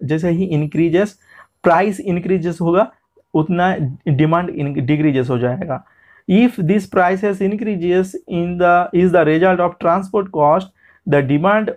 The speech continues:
would decrease। अगर ट्रांसपोर्ट कॉस्ट के लिए आपका डिमांड जो है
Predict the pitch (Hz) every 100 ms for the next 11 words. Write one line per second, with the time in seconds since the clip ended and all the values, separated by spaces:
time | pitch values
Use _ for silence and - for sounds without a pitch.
0 | - 160 170 175 143 151 147 120 120 _
1 | _ _ 151 147 165 - 160 175 - 196
2 | 190 - 160 175 202 190 185 175 - _
3 | _ _ - 135 139 143 135 151 160 160
4 | 131 127 135 135 143 135